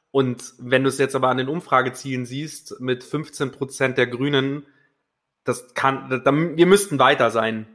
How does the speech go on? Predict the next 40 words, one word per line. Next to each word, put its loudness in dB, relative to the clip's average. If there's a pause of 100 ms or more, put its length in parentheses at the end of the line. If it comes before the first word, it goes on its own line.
Also, 2
ähm, -4
wir 0
müssten -2
auf -2
jeden -2
Fall 2
bei 4
mindestens -4
dreißig -2
Prozent -6
sein, -2
wenn -4
den -6
Deutschen -2
irgendwas -6
dran -8
läge, 0
so. -2 (520)
Und -6
das -2
ist -4
echt, -2
das -10
habe 0
ich -6
mit -6
der 2
Nora 4
auch 2
länger 0
das -8
Gespräch -6
geführt. -2 (160)
Wir 2
leben 2
einfach 0 (400)
in -2
einer 4
Bubble 4